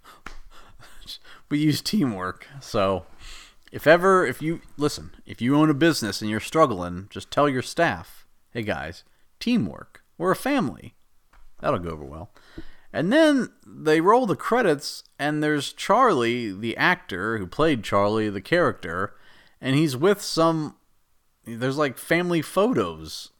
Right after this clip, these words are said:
of him with this Mexican woman. Like, like, it's his Nana, 'cause there's, like, a tribute at the end, like, "Oh, Nana, I loved you, blah, blah, blah." And it's like, okay, I guess this person in real life really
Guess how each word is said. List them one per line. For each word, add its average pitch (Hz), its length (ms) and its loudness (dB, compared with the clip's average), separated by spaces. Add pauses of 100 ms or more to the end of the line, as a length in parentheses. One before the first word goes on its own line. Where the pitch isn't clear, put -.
(140)
of 107 140 -6
him 127 260 -2
with 123 180 -4
this 143 380 -6
Mexican 113 540 -4
woman. 80 380 -12 (1700)
Like, 95 320 -14 (140)
like, 90 240 -12
it's 101 160 -8
his 117 180 -6
Nana, 123 480 -2
'cause 101 160 -8
there's, 98 200 -2
like, 101 140 -4
a 98 40 -4
tribute 117 400 -2
at 82 80 -8
the 110 100 -6
end, 127 140 -4
like, 98 160 -6
"Oh, 151 180 -4
Nana, 147 360 -4
I 143 60 -2
loved 143 280 -4
you, 131 300 -2
blah, 127 120 -2
blah, 131 120 -4
blah." 123 220 -6 (440)
And 139 220 -2
it's - 140 -6
like, 143 400 2 (1400)
okay, 104 640 -2
I 101 140 -6
guess 107 480 0
this 113 220 -8
person 123 440 -2
in 98 120 -4
real 101 300 -2
life 107 500 -4
really 101 420 -4